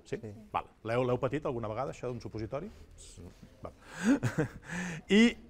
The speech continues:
Speaker 1: o bé, la, l'opció C seria diarrea aguda. Una mica escatològica, aquesta paraula. O no, ja ho veurem. Càgula pot ser un o una, un nen petit amb pretensions de gran,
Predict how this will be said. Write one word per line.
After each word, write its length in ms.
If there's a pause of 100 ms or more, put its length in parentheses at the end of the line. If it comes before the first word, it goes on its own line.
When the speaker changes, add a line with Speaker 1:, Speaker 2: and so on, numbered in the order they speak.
Speaker 1:
o 100
bé, 220
la, 260
l'opció 300
C 100
seria 400
diarrea 880
aguda. 460 (920)
Una 100
mica 160
escatològica, 640
aquesta 320
paraula. 340 (400)
O 140
no, 140 (180)
ja 60
ho 40
veurem. 160 (560)
Càgula 540
pot 180
ser 220 (260)
un 240
o 200
una, 340
un 160
nen 180
petit 380
amb 140
pretensions 440
de 100
gran, 300